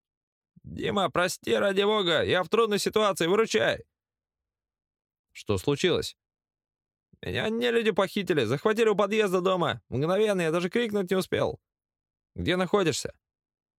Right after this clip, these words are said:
«Помнишь недостроенную линию метро? Мы там с огнеметом и были. В каком-то из штреков за железной решеткой. Наверное, хотят тебя просить. Полагаю...» Связь прервалась. «Повтори вызов», приказал Дима.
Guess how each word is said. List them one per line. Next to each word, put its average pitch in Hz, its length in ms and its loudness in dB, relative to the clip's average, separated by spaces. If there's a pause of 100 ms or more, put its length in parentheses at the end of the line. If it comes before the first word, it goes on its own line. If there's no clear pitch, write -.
(140)
«Помнишь - 340 -2
недостроенную 214 600 2
линию 185 260 2
метро? 180 440 0 (100)
Мы 151 180 -2
там - 160 0
с - 80 -2
огнеметом 202 500 0
и 160 40 0
были. 139 380 0 (600)
В - 80 -6
каком-то 220 400 2
из 226 140 2
штреков 196 520 0
за 160 120 2
железной 233 380 2
решеткой. 208 440 0
Наверное, 214 340 2
хотят 220 220 2
тебя 208 120 2
просить. 214 580 0
Полагаю...» 220 580 0 (500)
Связь 95 380 -2
прервалась. 82 800 -4 (640)
«Повтори 127 360 -2
вызов», 131 420 0 (280)
приказал - 420 -6
Дима. 76 340 -10